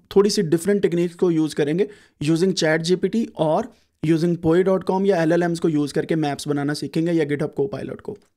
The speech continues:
तो आप मेरे साथ हैं, let's start। यहाँ पे आपके सामने ये स्क्रीन नज़र आ रही है। अगर आप प्लॉटली के अंदर जाएं तो वहाँ पे आपके पास मैप्स का एक,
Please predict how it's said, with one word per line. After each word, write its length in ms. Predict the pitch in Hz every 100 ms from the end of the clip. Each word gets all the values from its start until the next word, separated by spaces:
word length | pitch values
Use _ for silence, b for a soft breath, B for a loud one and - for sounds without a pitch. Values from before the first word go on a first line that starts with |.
| _ _ _ _ _
तो 60 | 170
आप 80 | 185
मेरे 160 | 208
साथ 280 | 220 180 190
हैं, 100 | 240 B B B -
let's 280 | 170 202 - -
start। 320 | - 156 247 - _ _ b b b b _ 151
यहाँ 260 | 196 294
पे 100 | 277
आपके 260 | 233 - 226
सामने 260 | 208 202
ये 100 | 208
स्क्रीन 340 | 202 196 170 175
नज़र 200 | 165 160
आ 120 | 135
रही 120 | 170
है। 140 | 269 - _
अगर 220 | 175 226 240
आप 300 | 208 214 214 208 208 B B -
प्लॉटली 400 | 175 185 226 269
के 80 | 262
अंदर 240 | 202 185
जाएं 260 | 165 151 156
तो 120 | 175
वहाँ 340 | 143 160 240 247 190
पे 80 | 165 175 170 - -
आपके 280 | 156 - 170
पास 360 | 165 165 180 -
मैप्स 500 | 160 160 175 196 -
का 140 | 202
एक, 340 | 180 156 151